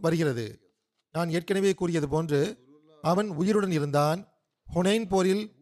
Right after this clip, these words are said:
பெருமானார் ஸல்லல்லாஹு அலைஹி வஸல்லம் அவர்களுடன் கலந்து கொண்டான்.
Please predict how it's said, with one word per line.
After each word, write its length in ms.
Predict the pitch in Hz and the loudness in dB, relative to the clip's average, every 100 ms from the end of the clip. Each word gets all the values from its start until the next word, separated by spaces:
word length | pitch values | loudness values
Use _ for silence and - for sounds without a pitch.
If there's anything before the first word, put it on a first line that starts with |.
| _ _ - | _ _ -2
பெருமானார் 480 | 170 202 202 214 208 | 2 2 2 2 0
ஸல்லல்லாஹு 500 | 185 190 185 190 214 | 0 2 2 2 2
அலைஹி 200 | 190 185 | 0 0
வஸல்லம் 380 | 175 180 170 120 - _ _ - | 0 0 -2 -6 -16 _ _ -2
அவர்களுடன் 560 | 175 202 202 180 185 | 0 2 2 0 0
கலந்து 220 | 165 175 175 | -2 0 0
கொண்டான். 440 | 151 139 139 | 0 0 0